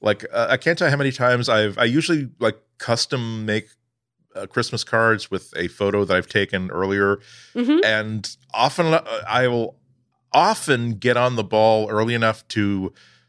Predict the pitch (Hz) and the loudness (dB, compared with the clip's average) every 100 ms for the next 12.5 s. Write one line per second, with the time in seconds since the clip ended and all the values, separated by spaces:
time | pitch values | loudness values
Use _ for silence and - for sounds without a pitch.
0 | _ - 92 - 131 131 123 123 107 104 | _ -2 -2 0 0 0 0 -2 2 2
1 | 104 101 101 101 107 98 101 - 117 117 | 4 2 0 -4 -2 0 -2 -4 -6 -2
2 | 104 98 107 104 107 101 95 110 - - | -2 0 0 0 0 0 -4 -4 -4 -6
3 | 104 98 90 - 110 104 101 101 - - | -6 -6 -6 0 0 4 4 4 0 -20
4 | _ 98 120 - 123 120 - - - - | _ -2 -2 2 0 0 -2 -4 -4 -6
5 | - 139 135 - 127 110 110 127 - - | -2 0 -2 0 0 2 2 0 -6 -2
6 | 120 117 131 104 104 - 113 107 101 98 | 0 0 0 0 0 0 0 2 2 0
7 | 95 92 92 87 - 92 95 101 101 - | 0 0 0 0 -2 0 0 -2 -4 -4
8 | 98 92 95 95 - 101 101 - - _ | -2 0 -2 -4 -2 0 0 -4 -18 _
9 | - 123 107 - - 185 226 117 85 80 | -2 0 0 0 2 2 2 -2 0 -2
10 | 110 _ _ _ - 107 120 - 107 101 | -4 _ _ _ 0 0 0 -2 -4 -4
11 | - 202 123 87 - _ _ _ _ - | -2 0 2 0 -6 _ _ _ _ -4
12 | 110 104 131 135 131 | -2 0 0 2 0